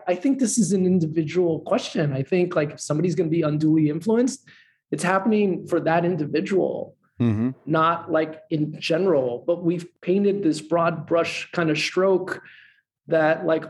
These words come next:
Speaker 1: all attorneys are susceptible to this. And, and, like, I disagree with that.
Speaker 2: Right, right.
Speaker 1: But those are some of the ethical,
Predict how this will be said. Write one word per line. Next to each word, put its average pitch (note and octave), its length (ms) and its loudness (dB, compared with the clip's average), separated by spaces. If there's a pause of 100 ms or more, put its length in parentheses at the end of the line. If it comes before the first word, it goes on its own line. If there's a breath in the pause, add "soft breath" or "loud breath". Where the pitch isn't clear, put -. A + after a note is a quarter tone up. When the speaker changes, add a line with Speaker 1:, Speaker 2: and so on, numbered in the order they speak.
(120)
Speaker 1:
all F3 320 2
attorneys F3 460 0
are D3 40 -2
susceptible E3 840 -4
to - 160 -6
this. C#3 400 -2
And, - 340 -2
and, D#3 240 0
like, - 200 0
I F3+ 80 0
disagree G3+ 640 0
with B3 180 0
that. - 400 -16 (240)
Speaker 2:
Right, G#2 320 0 (180)
right. G#2 220 0 (160)
Speaker 1:
But F3+ 380 0
those F#3 240 2
are E3+ 240 4
some G3 240 -2
of F#3+ 80 0
the D#3 120 2
ethical, G3+ 600 0